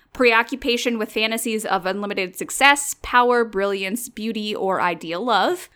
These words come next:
belief that they are special and unique and can only be understood by or should associate with other special people or institutions. They require excessive admiration.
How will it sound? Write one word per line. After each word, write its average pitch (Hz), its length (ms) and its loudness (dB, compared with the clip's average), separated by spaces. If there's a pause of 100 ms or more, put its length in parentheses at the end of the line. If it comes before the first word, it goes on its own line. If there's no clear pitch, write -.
(320)
belief 240 480 2
that 220 160 -2
they 208 140 4
are 185 120 2
special 254 480 2
and 214 200 0
unique 226 440 -6
and 214 140 0
can 214 140 -2
only 220 180 -2
be 214 160 -4
understood 208 640 -2
by 202 400 6
or 214 240 0
should 185 200 -4
associate 226 640 0
with 180 240 -2
other 185 240 -2
special 185 380 -4
people 190 420 -6
or 175 140 -2
institutions. 302 880 -4 (420)
They 220 120 6
require 208 500 4
excessive 254 540 0
admiration. 190 760 0